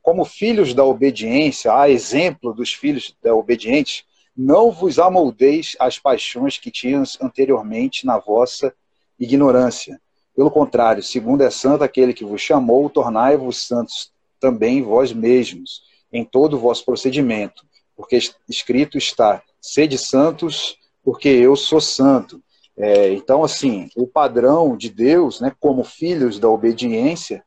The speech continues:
é a gente viver o novo homem, né? Revestivos do novo homem, que é o que a gente estudou na aula passada, né?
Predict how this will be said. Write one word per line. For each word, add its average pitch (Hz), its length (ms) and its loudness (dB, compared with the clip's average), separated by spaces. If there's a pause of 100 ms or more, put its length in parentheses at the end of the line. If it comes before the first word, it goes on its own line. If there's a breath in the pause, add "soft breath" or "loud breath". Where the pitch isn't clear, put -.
(400 soft breath)
é 120 260 2
a 147 60 4
gente 135 460 -4
viver 127 720 0
o 131 100 -4
novo 143 440 2
homem, 131 440 2
né? 113 340 -12
Revestivos 160 960 -4
do 143 80 -6
novo 151 260 0
homem, 127 220 0
que - 60 -6
é 120 40 2
o - 20 -2
que 127 100 -4
a - 20 -2
gente 131 220 -4
estudou 123 340 -2
na 131 80 2
aula 139 160 2
passada, 107 540 -2
né? 107 140 -20